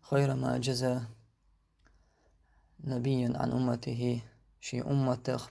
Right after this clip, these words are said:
بيمرا بين بولو. بيقمه أقر دكر بولش بول بيقمه بولقتنا الله هو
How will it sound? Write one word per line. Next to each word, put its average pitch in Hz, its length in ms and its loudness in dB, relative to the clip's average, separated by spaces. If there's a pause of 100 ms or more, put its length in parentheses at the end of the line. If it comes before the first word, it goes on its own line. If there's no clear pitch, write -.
بيمرا 127 460 2 (300)
بين 131 260 -2
بولو. 123 320 0 (1200)
بيقمه 131 520 2 (140)
أقر 135 320 2
دكر 127 420 -4
بولش 120 260 -2
بول 123 160 -6
بيقمه 123 500 -2
بولقتنا 120 920 -6
الله 123 240 -2
هو 120 300 -4